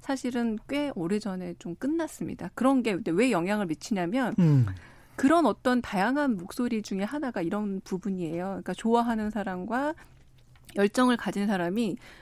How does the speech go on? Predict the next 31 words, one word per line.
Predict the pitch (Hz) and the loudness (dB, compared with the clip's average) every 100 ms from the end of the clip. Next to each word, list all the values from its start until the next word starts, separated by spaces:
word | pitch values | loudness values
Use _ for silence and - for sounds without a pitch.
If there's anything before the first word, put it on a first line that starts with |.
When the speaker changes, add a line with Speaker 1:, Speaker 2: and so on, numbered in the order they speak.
| - | 0
Speaker 1:
봉준호 | 240 254 269 294 269 | 6 6 6 2 2
감독이 | 247 233 233 226 - | 0 0 -2 -4 -4
아무것도 | 247 277 330 302 - 262 | 2 4 4 -2 -2 0
아닐 | 190 196 202 | 0 0 -2
때 | - - - - | -4 -6 -6 -6
백색인 | 196 - 320 311 294 | -6 0 0 0 0
같은 | 247 - 240 | -2 0 -2
단편 | - 180 226 208 | 0 -2 0 0
영화를 | 185 185 | 0 -2
만들었을 | 170 160 180 190 - - | -2 -2 -4 -6 -8 -8
때 | 185 | -8
굉장히 | - 208 226 311 311 | -4 -2 0 0 -2
호-, | 277 - | -2 -6
평론가들이 | - 320 320 277 220 196 | -4 -2 0 0 -2 -4
호평을 | 220 320 - 403 208 | -6 -8 -4 -2 -2
했거든요. | - 170 165 175 | -2 -6 -4 2
Speaker 2:
예. | 180 135 101 - | 4 4 2 -4
Speaker 1:
"희한한 | - 320 285 214 | 0 2 2 0
녀석이 | 165 185 | -2 -4
나타났다. | 165 175 190 165 - - | -6 -8 -10 -10 -12 -4
Speaker 2:
음. | 175 | 2
Speaker 1:
이상한 | 151 285 269 | 6 6 6
영화 | 208 190 | 2 0
만드는데 | 156 165 190 180 | -2 -4 -4 -4
정말 | 175 202 214 | -4 0 0
재미있다." | 220 196 180 - - - - - - | 0 0 -2 -2 -6 -6 -14 -20 -14
그러면서 | - 254 302 277 254 | 2 4 4 2 0
점점점 | - 202 214 220 214 208 - | 0 0 2 0 -2 -4 -2
그 | 196 190 | 0 0
사람에 | - 214 202 185 | 0 -2 -2 -4
대한 | 180 214 311 | -4 -4 -4